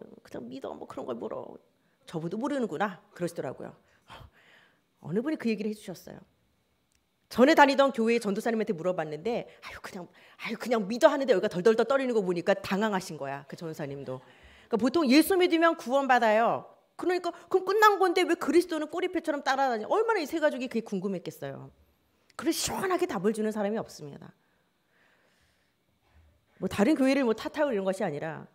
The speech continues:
예수 그리스도, 보통 우리는 예수에 집중되어 있습니다. 그래서 윤리도덕에 제한되고 거기에 갇혀버린 예수, 윤리도덕적인 삶을 강조합니다. 그냥 늘 나예요. 늘 내 삶에 긍긍해요.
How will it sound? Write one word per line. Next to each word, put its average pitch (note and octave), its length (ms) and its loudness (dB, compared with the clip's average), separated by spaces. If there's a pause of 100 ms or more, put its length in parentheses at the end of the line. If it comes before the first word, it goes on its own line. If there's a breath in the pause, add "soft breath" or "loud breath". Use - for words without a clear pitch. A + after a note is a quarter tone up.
(140)
예수 C4+ 380 0
그리스도, B3+ 640 -6
보통 A#3 280 -2
우리는 B3+ 360 -4
예수에 C4+ 380 -2
집중되어 F#3+ 520 -4
있습니다. - 460 -14 (1500)
그래서 B3+ 560 2
윤리도덕에 D#4+ 800 2
제한되고 B3 600 2
거기에 G#3+ 240 -2
갇혀버린 G#3+ 680 -4
예수, D#3+ 500 -6 (520 soft breath)
윤리도덕적인 E4 840 0
삶을 D#4 600 -2
강조합니다. F#3 880 -10 (560)
그냥 E4 240 2
늘 F#4 280 8
나예요. F#3 540 2
늘 D#4 300 2
내 C#4+ 120 0
삶에 D4+ 500 2
긍긍해요. G#3 640 -4